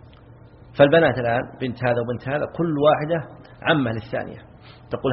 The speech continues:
هذه: "يا عمتي"، وهي تقول: "يا عمتي". طيب، مثال ثالث،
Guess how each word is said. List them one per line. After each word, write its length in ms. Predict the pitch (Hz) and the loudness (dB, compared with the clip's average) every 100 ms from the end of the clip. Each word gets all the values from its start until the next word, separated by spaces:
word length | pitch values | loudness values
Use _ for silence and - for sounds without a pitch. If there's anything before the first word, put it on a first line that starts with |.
| 131 | 0
هذه: 160 | 127 | 2
"يا 80 | 131 | 2
عمتي"، 520 | 123 143 156 147 175 135 | 4 2 0 -2 -6 -10
وهي 120 | 127 | -10
تقول: 260 | 120 123 127 | -10 -8 -4
"يا 100 | 127 | -4
عمتي". 440 | 110 110 90 - - - - - - - - - - - - - - - - | -4 -10 -14 -20 -20 -20 -20 -20 -20 -20 -20 -20 -20 -20 -20 -20 -20 -20 -2
طيب، 160 | 135 120 - - - - - - - - | 0 0 -4 -20 -20 -20 -20 -20 -20 -8
مثال 340 | 147 151 147 | 2 4 4
ثالث، 320 | 131 131 151 | 4 2 2